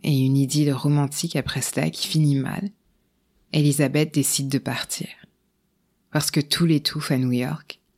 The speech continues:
que sa dépression est en train de la submerger,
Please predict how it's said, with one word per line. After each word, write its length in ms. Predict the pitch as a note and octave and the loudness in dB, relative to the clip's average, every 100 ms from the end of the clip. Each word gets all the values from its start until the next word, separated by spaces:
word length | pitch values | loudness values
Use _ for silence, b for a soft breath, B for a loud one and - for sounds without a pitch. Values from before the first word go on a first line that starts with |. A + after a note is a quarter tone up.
| _ _ _ _ | _ _ _ _
que 220 | - D3+ | -2 0
sa 160 | C3+ C3 | 0 0
dépression 560 | A#2+ C#3 - D3 - D#3 | 0 0 0 0 2 2
est 160 | C#3+ | 2
en 80 | C3 | 0
train 200 | - D3 | 0 2
de 80 | D3 | 2
la 120 | C3 | 2
submerger, 840 | B2 - D#3 C#3+ B2+ - B2+ F#3 | 0 0 2 2 2 -2 -4 -8